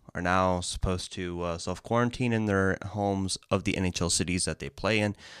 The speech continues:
So if you play for the Avalanche, play, and you live wherever you are living in Colorado,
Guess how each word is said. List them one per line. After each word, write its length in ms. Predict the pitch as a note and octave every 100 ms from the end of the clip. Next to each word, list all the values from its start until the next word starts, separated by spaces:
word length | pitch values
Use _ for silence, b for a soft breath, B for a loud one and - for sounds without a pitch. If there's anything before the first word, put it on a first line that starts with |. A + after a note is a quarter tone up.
| B
So 280 | - E2+ E2
if 140 | D#2+ -
you 60 |
play 240 | - G2+ G2+
for 160 | F#2
the 100 | F2
Avalanche, 600 | F#2 A#2+ A#2 A#2+ A#2 -
play, 340 | - E2+ F2 D#2 -
and 180 | - F2+
you 120 | F2
live 460 | F2 F#2+ F#2 F2 - _ -
wherever 320 | F2+ F2+ F#2
you 260 | E2+ E2+ - _ _ -
are 140 | F2+
living 320 | F2 F2+ F2
in 100 | F2
Colorado, 800 | E2+ E2+ E2+ F#2 F#2+ F#2 F2+ F2+